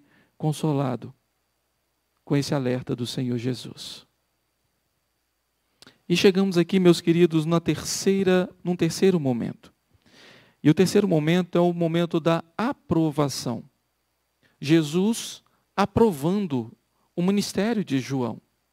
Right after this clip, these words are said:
Do verso vinte e quatro ao verso de número trinta, nós podemos ver o Senhor Jesus aqui dando testemunho de João, falando sobre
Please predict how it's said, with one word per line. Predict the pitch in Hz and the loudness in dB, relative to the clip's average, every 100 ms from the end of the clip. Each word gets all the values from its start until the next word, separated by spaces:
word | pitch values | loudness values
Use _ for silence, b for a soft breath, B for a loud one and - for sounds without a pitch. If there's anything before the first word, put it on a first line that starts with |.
| _ b b - | _ b b -4
Do | |
verso | 143 190 - 175 | 0 2 0 -4
vinte | 190 165 | -4 -6
e | |
quatro | - 185 190 156 | -2 0 0 -2
ao | 135 | 0
verso | 180 180 151 | 0 -2 -4
de | 160 | -4
número | 170 160 143 | 0 2 0
trinta, | - 175 190 - B 156 - | -2 -4 -2 -4 B -8 -6
nós | 160 | -2
podemos | 175 175 180 139 | 0 0 0 0
ver | 165 190 | 4 4
o | 180 | 2
Senhor | 185 185 | 0 0
Jesus | 170 156 180 165 | 0 0 0 -2
aqui | 156 180 | -2 0
dando | 175 185 | 0 0
testemunho | 180 202 208 202 180 190 254 214 147 | 2 2 2 2 2 2 2 2 0
de | 143 | -2
João, | 127 143 143 147 _ _ _ b b b | -2 -2 -2 -6 _ _ _ b b b
falando | - 185 196 247 202 | 2 4 6 4 2
sobre | 175 - 190 196 196 208 | -2 0 2 4 4 0